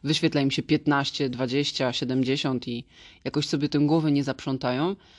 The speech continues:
a niektórzy czyszczą do zera, żeby się absolutnie żadne powiadomienie nie wyświetlało. E, mało tego, przecież teraz można sobie sprzęgnąć swój własny smartwatch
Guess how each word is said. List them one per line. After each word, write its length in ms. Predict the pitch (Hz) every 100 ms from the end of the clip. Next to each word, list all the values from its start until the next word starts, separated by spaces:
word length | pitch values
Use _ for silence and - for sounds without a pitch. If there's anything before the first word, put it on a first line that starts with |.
| - -
a 100 | 139
niektórzy 460 | 165 - 156 170
czyszczą 420 | 165 151 - 151
do 80 | 143
zera, 260 | 139 135 147
żeby 240 | 151 139
się 120 | 143
absolutnie 460 | 123 - 143 135 139
żadne 260 | 135 135 139
powiadomienie 680 | 135 135 127 123 123 120 143 _ _ _ -
nie 160 | 143
wyświetlało. 680 | 131 143 139 131 165 113 71 - _ _
E, 300 | - 131 127
mało 340 | 120 147 208 165
tego, 420 | - 110 98 - - _
przecież 320 | - 139 143
teraz 260 | - 139 143
można 320 | 139 135 127
sobie 340 | 127 131 127
sprzęgnąć 960 | 127 - - - 147 131 120 123 160 -
swój 300 | - - 127
własny 460 | 123 123 127 - 113
smartwatch 800 | - 120 117 - 127 139 -